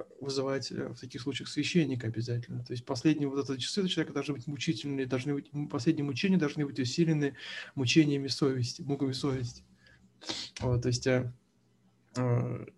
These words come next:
и в Ницше, конечно, против этого в первую очередь восстаёт. И таких способов можно привести много. Ну, например, ещё один пример. Вот, э, э, приговорённые к смерти, например, да, в, э, на Западе, да, то есть, э, в, опять же, в католических странах тоже,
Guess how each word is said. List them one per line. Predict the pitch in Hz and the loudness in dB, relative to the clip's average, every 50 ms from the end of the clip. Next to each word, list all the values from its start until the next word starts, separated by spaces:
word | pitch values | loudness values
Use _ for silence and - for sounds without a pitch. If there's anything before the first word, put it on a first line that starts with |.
| _ - - | _ -8 -2
и | - 151 | 0 0
в | 147 147 | 6 10
Ницше, | 156 175 180 180 - | 10 10 10 10 8
конечно, | - 151 151 139 - 147 131 | 6 4 4 4 2 -4 -8
против | - - 143 131 120 - - | -2 0 0 2 2 2 2
этого | 151 135 131 123 | 2 4 4 0
в | 123 | 0
первую | - 139 131 127 131 | 2 2 2 4 2
очередь | 123 117 - - | 0 -2 -4 -6
восстаёт. | - 120 - 135 127 127 120 120 131 | -8 -4 -2 0 0 0 2 0 0
И | 127 | 0
таких | 127 147 143 - 175 165 - | 0 -2 0 0 -2 -2 -2
способов | - - 170 175 - 170 - - | -2 0 0 2 2 2 2 2
можно | 160 147 143 - | 2 2 2 2
привести | 156 156 143 - - - - _ | 2 2 0 0 -4 -10 -4 _
много. | 160 165 160 143 135 | 6 6 6 6 6
Ну, | 139 156 | 4 4
например, | 160 185 185 180 175 170 | 6 10 12 12 12 12
ещё | 170 - 170 160 | 12 10 10 8
один | 139 135 131 | 8 6 4
пример. | 123 139 135 135 135 127 127 | 4 4 4 6 4 6 6
Вот, | 127 131 127 131 | 6 6 6 6
э, | 135 131 127 123 127 - - - - - - - - - - | 4 4 4 2 0 -6 -8 -8 -6 -6 -8 -8 -8 2 4
э, | 151 135 127 120 | 6 6 6 6
приговорённые | 123 160 156 147 151 160 160 175 170 156 143 143 139 | 6 6 6 10 12 12 12 12 12 10 8 6 4
к | - | 4
смерти, | - 160 165 185 190 185 - 160 | 6 8 8 10 8 8 4 2
например, | 147 139 123 - 139 135 131 127 123 123 | 2 2 2 2 2 4 4 4 4 4
да, | 135 147 156 | 4 2 0
в, | 143 - - | 0 -2 -2
э, | 135 127 127 123 123 123 123 123 123 127 123 123 - - - - - - - - - - 113 - - _ - - - - - - _ - | 0 2 2 4 4 4 4 2 2 0 -2 -4 -10 -16 -20 -14 -14 -14 -12 -10 -10 -10 -10 -12 -14 _ -14 -12 -12 -12 -12 -12 _ -2
на | 139 135 | 0 2
Западе, | 135 135 127 123 123 120 123 127 | 4 4 4 4 2 0 0 2
да, | 123 131 143 156 | 2 4 2 2
то | - 135 | 2 2
есть, | 127 123 120 - | 0 0 0 0
э, | 123 123 123 127 | 0 0 0 0
в, | 123 123 - - - | -2 -6 -6 -6 -4
опять | 135 131 123 | -2 -2 -2
же, | 120 | -4
в | - | -2
католических | - - 131 139 127 - - 156 - | -2 0 0 2 0 0 0 0 0
странах | - - 160 135 131 127 120 | 2 4 4 4 4 4 4
тоже, | - - 151 143 135 131 | 6 6 8 8 6 4